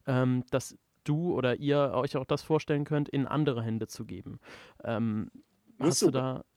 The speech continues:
Speaker 1: irgendwie eine Idee? Also wann, wie,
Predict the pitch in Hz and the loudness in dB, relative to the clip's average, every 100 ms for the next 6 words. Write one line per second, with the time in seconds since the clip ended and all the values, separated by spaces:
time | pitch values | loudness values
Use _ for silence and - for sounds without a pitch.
0 | - 147 135 131 131 127 123 123 - 127 | -4 -2 0 -2 -2 -2 0 -2 -2 -2
1 | 135 160 190 185 - 120 123 113 131 151 | 0 0 0 0 -2 -4 -4 0 2 4
2 | 160 156 151 139 131 131 139 151 160 | 2 0 -4 -6 -8 -6 -6 -6 -6